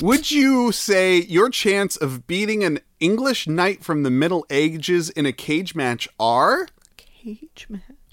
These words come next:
Speaker 1: Read the description, everyone, all
Speaker 2: Oh,
Speaker 1: caps,
Speaker 2: my
Speaker 1: from our
Speaker 2: God.
Speaker 1: friend Darkwing again.
Speaker 2: I love him. He's bored.
Speaker 1: Darkwing, Darkwing says in the comments,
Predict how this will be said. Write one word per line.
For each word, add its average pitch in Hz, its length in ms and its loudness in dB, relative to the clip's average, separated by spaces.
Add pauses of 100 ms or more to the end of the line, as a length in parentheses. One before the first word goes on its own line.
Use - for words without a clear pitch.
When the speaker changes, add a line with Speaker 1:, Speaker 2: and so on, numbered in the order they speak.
(400)
Speaker 1:
Read 233 340 4
the 185 80 4
description, 151 800 -2
everyone, 117 600 0
all 107 300 -2
Speaker 2:
Oh, - 60 -6
Speaker 1:
caps, 113 420 -4
Speaker 2:
my 139 60 -12
Speaker 1:
from 135 220 -2
our 127 80 2
Speaker 2:
God. 127 80 -8
Speaker 1:
friend 127 240 0
Darkwing 110 500 -2
again. 95 380 -6
Speaker 2:
I 180 100 0
love 240 260 4
him. 147 280 0
He's 175 220 -6
bored. 160 520 2 (800)
Speaker 1:
Darkwing, 147 840 0 (1800)
Darkwing 220 680 2 (920)
says 113 640 0 (200)
in 139 200 2
the 127 220 -2 (100)
comments, 95 680 -6